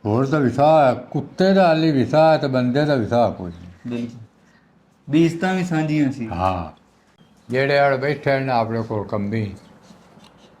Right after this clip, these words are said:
Speaker 1: ਆਹ ਕੁਬਾਰ ਹੋ ਗਿਆ, ਲੁਹਾਰ ਹੋ ਗਿਆ, ਆਹ ਮਿਰਾਸੀ ਹੋ ਗਿਆ।
Speaker 2: ਹੂੰ।
Speaker 1: ਆਹ ਮੇਰਾ ਪਿਓ ਰੋਟੀ ਦਿੰਦਾ ਉਹਨੂੰ,
Speaker 2: ਅੱਛਾ।
Speaker 1: ਖੁਦਾ ਵਾਸਤੇ, ਉਹ ਰਜ਼ੀਆਂ ਨੂੰ।
Speaker 2: ਠੀਕ।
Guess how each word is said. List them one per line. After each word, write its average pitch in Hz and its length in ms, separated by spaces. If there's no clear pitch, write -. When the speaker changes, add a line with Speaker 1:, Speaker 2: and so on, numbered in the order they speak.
Speaker 1:
ਆਹ 123 140
ਕੁਬਾਰ 107 520
ਹੋ 110 220
ਗਿਆ, 107 360
ਲੁਹਾਰ 95 480
ਹੋ 101 220
ਗਿਆ, 98 260
ਆਹ 92 320
ਮਿਰਾਸੀ 113 600
ਹੋ 98 200
ਗਿਆ। 92 240
Speaker 2:
ਹੂੰ। 127 280
Speaker 1:
ਆਹ 123 100
ਮੇਰਾ 110 260
ਪਿਓ 117 280
ਰੋਟੀ 107 300
ਦਿੰਦਾ 90 380
ਉਹਨੂੰ, 87 140
Speaker 2:
ਅੱਛਾ। - 800
Speaker 1:
ਖੁਦਾ 101 360
ਵਾਸਤੇ, 90 520
ਉਹ 110 120
ਰਜ਼ੀਆਂ 98 500
ਨੂੰ। 85 100
Speaker 2:
ਠੀਕ। 120 180